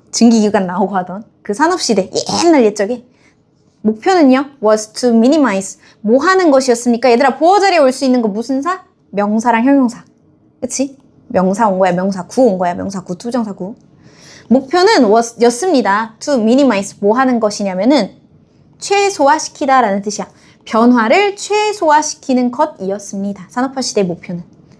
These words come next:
그러니까 산업화 시대 처음으로 이제 막 기계들이 생겨나고 하던 시절에는 얘들아 막 창의적으로 변화를 일으키고 하는 게 목표였대. 옛날 옛적에는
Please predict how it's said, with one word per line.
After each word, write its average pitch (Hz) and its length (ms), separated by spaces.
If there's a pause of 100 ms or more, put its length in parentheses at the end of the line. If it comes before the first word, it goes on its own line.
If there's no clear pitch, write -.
(1200)
그러니까 370 220
산업화 480 420
시대 254 300
처음으로 554 600
이제 262 220
막 220 380 (220)
기계들이 254 440
생겨나고 285 760
하던 294 280
시절에는 262 640 (300)
얘들아 226 260 (200)
막 349 360
창의적으로 415 720
변화를 302 500
일으키고 339 540
하는 294 240
게 269 80
목표였대. 233 640 (160)
옛날 262 340
옛적에는 202 540